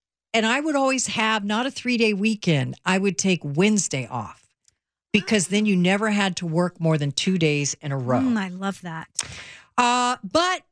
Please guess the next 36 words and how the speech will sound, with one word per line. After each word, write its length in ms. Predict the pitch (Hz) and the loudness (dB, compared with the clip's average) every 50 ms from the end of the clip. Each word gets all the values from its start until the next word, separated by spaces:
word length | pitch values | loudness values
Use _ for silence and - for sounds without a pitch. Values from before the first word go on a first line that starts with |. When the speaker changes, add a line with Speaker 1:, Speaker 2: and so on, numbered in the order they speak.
| _ _ 202 | _ _ -8
Speaker 1:
Gen 280 | - - 285 311 330 | -4 -2 0 0 0
Z 220 | 285 240 277 294 285 | -2 -2 -2 0 0
may 220 | 262 254 247 254 | 2 2 2 2
demand 500 | 240 240 262 254 233 208 190 185 196 196 | 0 0 0 2 2 2 2 2 2 2
it. 180 | 254 349 392 - _ _ _ _ _ _ _ _ _ _ - | 0 0 -2 -4 _ _ _ _ _ _ _ _ _ _ -2
And, 520 | 220 208 208 208 202 202 208 208 185 - | 0 2 2 2 0 0 -2 -2 0 0
uh, 340 | 208 196 190 190 185 180 180 | 0 0 0 0 0 0 -2
Gen 380 | 175 165 180 233 254 254 247 | -2 -2 -2 0 0 0 0
Z, 260 | 214 208 240 240 226 220 | 0 0 2 2 2 2
it's 140 | 196 - | 2 0
all 180 | 233 233 254 294 | 0 0 0 0
about 300 | 277 240 247 240 240 208 | 2 2 2 0 0 0
Gen 280 | 175 180 226 233 233 208 | 0 0 0 2 2 2
Z, 280 | 175 180 196 175 147 | 2 2 2 2 2
Gen 340 | 131 127 175 214 233 247 247 | 2 2 2 2 2 2 0
Z, 280 | 214 185 214 220 214 190 | 0 0 0 0 0 0
Gen 300 | 160 180 185 185 185 175 | 2 2 2 2 2 2
Z, 220 | 156 160 156 151 | 2 2 0 0
Gen 300 | 139 143 147 143 147 139 | 0 0 0 0 0 0
Z. 360 | 131 143 135 127 117 131 170 - - - - - - - _ - | 0 0 0 0 0 -2 -4 -6 -8 -14 -20 -20 -20 -20 _ 0
They're 280 | 175 185 240 262 262 262 | 2 4 4 4 2 2
already 400 | 277 311 311 320 320 302 285 269 | 0 0 0 0 0 0 -2 -2
changing 580 | - - - 330 339 339 311 247 233 208 180 | -2 -2 0 0 0 0 0 2 2 2 2
the 60 | 160 | 2
workplace, 720 | 143 139 139 127 - - - 160 147 160 208 269 - - | 0 0 -2 -4 -4 -4 0 0 2 2 2 0 -2 -2
making 380 | 165 180 185 180 - - 208 220 | 0 0 0 0 0 0 0 2
an 80 | 233 254 | 2 2
impact. 600 | 285 277 - 202 165 139 127 127 139 - - - _ | 2 0 2 2 2 2 2 0 -2 -6 -10 -12 _
Uh, 320 | - 180 165 160 156 156 151 | -2 0 2 2 2 2 2
in 140 | 156 190 196 | 2 2 4
this 120 | 214 226 214 | 2 2 0
story 240 | - - 226 214 | 0 0 2 2
in 80 | 208 190 | 4 4
the 60 | 180 | 4
Washington 480 | 170 190 196 190 - 202 180 - 185 170 | 4 2 2 0 -2 -2 0 0 0 -2
Post, 760 | - - - 320 330 262 190 175 226 240 - - - - - | -2 0 2 2 2 2 2 0 -2 -2 -4 -4 -6 -8 -10